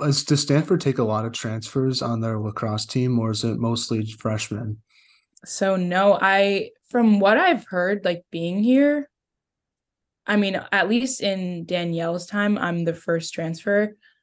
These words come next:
Speaker 2: I think it's just, it's challenging with the department because they don't hold space for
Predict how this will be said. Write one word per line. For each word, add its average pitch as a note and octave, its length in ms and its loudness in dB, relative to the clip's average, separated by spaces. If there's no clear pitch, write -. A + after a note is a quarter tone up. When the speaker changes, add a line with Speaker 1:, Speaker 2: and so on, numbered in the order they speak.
Speaker 2:
I F#3+ 80 -4
think F#3+ 380 -8
it's G3 200 -6
just, - 400 -10
it's - 180 0
challenging G3+ 720 2
with G3 220 -2
the - 500 -2
department F3 580 -2
because F#3 300 -2
they F3+ 140 0
don't F3+ 320 -2
hold F3+ 340 -4
space E3+ 600 -4
for E3 460 -2